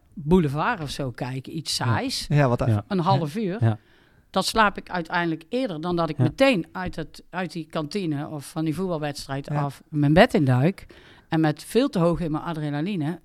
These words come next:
Speaker 2: Ja.
Speaker 1: naar bed gaan. Want
Speaker 2: Ja.
Speaker 1: dan ga je dus, dan krijg je een probleem. Want dan ga je in bed liggen en dan ga je jezelf, eh, opleggen dat je moet gaan slapen. "Ik moet nu slapen."
Speaker 3: Mhm.
Speaker 1: En als iets niet kan, dan is het
Speaker 2: Dat.
Speaker 1: moeten slapen.
Speaker 3: Ja,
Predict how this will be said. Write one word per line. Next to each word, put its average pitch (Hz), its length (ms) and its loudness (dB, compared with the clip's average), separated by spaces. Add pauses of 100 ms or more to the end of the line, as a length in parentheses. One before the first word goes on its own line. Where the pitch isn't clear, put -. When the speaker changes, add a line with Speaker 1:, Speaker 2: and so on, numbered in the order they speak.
Speaker 2:
Ja. 117 120 0
Speaker 1:
naar 156 120 6
bed 190 200 0
gaan. 131 220 -6
Want 143 180 0
Speaker 2:
Ja. 190 60 2
Speaker 1:
dan 269 120 6
ga 202 200 4
je 185 100 4
dus, 170 360 0
dan 226 200 4
krijg 165 260 0
je 165 80 -4
een 139 80 -2
probleem. 127 360 -6
Want 127 120 -8
dan 165 100 -6
ga 165 80 0
je 156 60 2
in 151 80 4
bed 202 200 2
liggen 277 340 2 (680)
en 185 100 2
dan 175 100 6
ga 151 140 2
je 139 280 -4
jezelf, 240 600 2 (840)
eh, 156 160 -4 (120)
opleggen 214 500 4
dat 180 200 4
je 165 60 0
moet 165 140 2
gaan 139 160 -4
slapen. - 480 -10
"Ik 202 220 -2
moet 269 340 4
nu 196 180 0
slapen." 110 480 -12
Speaker 3:
Mhm. 139 120 2
Speaker 1:
En 151 120 2
als 143 260 -4
iets 320 260 6
niet 208 220 0
kan, 226 480 0
dan 147 120 -4
is 151 120 0
het 226 240 -8
Speaker 2:
Dat. - 140 0
Speaker 1:
moeten 175 340 10
slapen. 147 260 -2
Speaker 3:
Ja, 147 280 -2